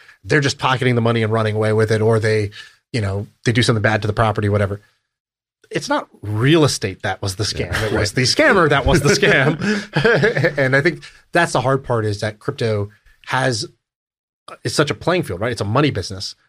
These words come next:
Speaker 1: So there's so many people that can scam. So it al-, almost associates Bitcoin with the underlying thing itself, which is, you know, it's like a rock. It's, right, it's,
Speaker 2: Yeah.
Speaker 1: it's not doing anything. It associates that with the scam, even though it was the human being who decided to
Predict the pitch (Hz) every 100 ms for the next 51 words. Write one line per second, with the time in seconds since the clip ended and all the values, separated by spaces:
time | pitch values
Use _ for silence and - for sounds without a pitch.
0 | _ 123 - 175 156 139 127 117 - 151
1 | 151 147 - 98 98 104 - _ _ -
2 | 135 180 165 165 175 175 139 - 185 180
3 | - 127 113 - - _ _ _ _ _
4 | - 143 147 139 123 135 160 175 147 135
5 | 117 110 - 139 107 - 202 131 - 131
6 | 104 104 - _ _ _ _ 107 98 -
7 | 104 98 92 120 117 - 123 117 120 120
8 | 117 107 85 117 156 147 151 151 139 160
9 | 143 110 110 - - - - _ _ _
10 | _ _ - 143 123 151 147 117 107 139
11 | 135 120 120 - - - 104 101 107 107
12 | 104 101 104 - 101 98 92 - 107 151
13 | 123 214 175 123 117 113 123 120 107 -
14 | 104